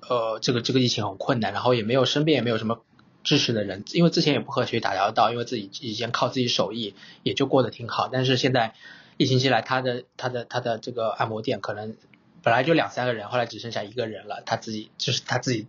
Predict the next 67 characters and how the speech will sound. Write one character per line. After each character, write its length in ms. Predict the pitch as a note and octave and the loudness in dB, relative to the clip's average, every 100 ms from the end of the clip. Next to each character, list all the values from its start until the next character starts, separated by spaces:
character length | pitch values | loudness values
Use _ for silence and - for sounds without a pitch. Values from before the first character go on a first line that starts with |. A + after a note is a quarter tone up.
| - | -4
这 160 | - | 0
个 140 | C3 - | 0 2
老 240 | C3 C3+ | 4 2
板， 320 | D3 B2+ - _ - - A3 | 2 0 -2 _ -20 -18 -6
那 80 | G3 | 0
他 100 | F#3+ | 0
怎 120 | E3 C3 | 0 -2
么 80 | |
办 140 | C#3+ C3+ | 0 0
呢？ 120 | B2+ | -2
以 60 | B2+ | -4
前 200 | D3+ F3+ - - | -6 -8 -12 -12
其 160 | F#3+ | -8
实 220 | G#3 G3+ F3+ | -4 -4 -6
生 240 | - G#3 | -4 -2
活 80 | F3 | 0
都 80 | F3 | -2
很 200 | B2 B2+ | -6 -10
好 280 | - - - | -12 -12 -14
的， 60 | _ _ | _ _
以 120 | C#3+ | -8
前 80 | D3+ | -6
生 160 | F3 F#3 | -2 -2
活 80 | C#3 | -4
都 80 | |
很 140 | C#3 B2+ | -6 -10
好 120 | - | -10
的， 40 | - | -6
但 120 | D#3 | -4
是 220 | D#3 D3 - - - - _ | 0 0 0 -12 -20 -20 _
以 80 | C#3+ | 0
前 160 | C3+ F#3+ | 2 2
的 80 | F3 | 2
好 260 | C3 G#2 | 2 2
是 180 | - C#3+ | 2 0
因 80 | C#3+ | 2
为 220 | C3 A#2 _ _ _ _ _ _ | 2 0 _ _ _ _ _ _
邻 220 | - C3+ D3+ | 0 2 2
里 80 | |
都 140 | A#2+ C#3+ | 2 2
认 100 | D3 | 2
识 80 | A#2 | 0
他， 260 | A2 G2 - | -6 -6 -4
都 80 | |
会 100 | C#3 | -2
过 220 | C#3 F#3+ B2 | 2 4 4
来 180 | F#2 | 0
嘛， 400 | - _ _ - | -10 _ _ -10
啊， 80 | A2 | -8
照 140 | - C#3+ | -2 0
顾 80 | C3+ | 2
他 80 | |
的 60 | C#3 | 2
生 240 | C#3 E3 | 2 0
意 80 | F3 | 4
啊， 160 | C#3+ B2 | 2 2
给 100 | A#2+ | -4
他 60 | |
带 100 | - C3+ | -2 -4
点 80 | A#2+ | -2
东 200 | D3 F3 | -2 -2
西 160 | E3+ | -4
啊， 180 | D3+ C3+ | -2 -2
关 180 | C3+ E3 | -2 -4
系 40 | |
也 60 | |
不 80 | C3 | -6